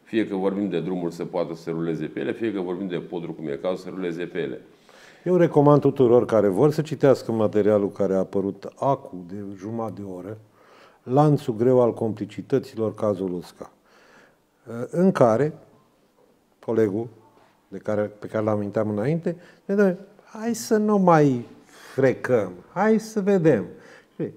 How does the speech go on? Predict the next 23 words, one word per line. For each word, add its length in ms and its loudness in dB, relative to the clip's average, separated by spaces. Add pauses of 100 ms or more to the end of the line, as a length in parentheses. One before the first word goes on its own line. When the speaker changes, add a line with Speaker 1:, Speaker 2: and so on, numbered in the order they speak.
(100)
Speaker 2:
Și 280 0
ăia 400 8
sunt 240 -6
vinovați, 800 -4
și 260 0
ăia 440 4
sunt 240 -8
vinovați, 720 -8
și 240 -6
ăia 380 2
sunt 220 -12
vinovați, 580 -12 (400)
și 180 -6
ăia. 280 4 (260)
Adică, 440 2
haideți 260 4
să 80 4
o 20 8
luăm 220 6
așa. 300 0 (200)
Ești, 380 2
Speaker 1:
Vă 120 6
rog. 100 2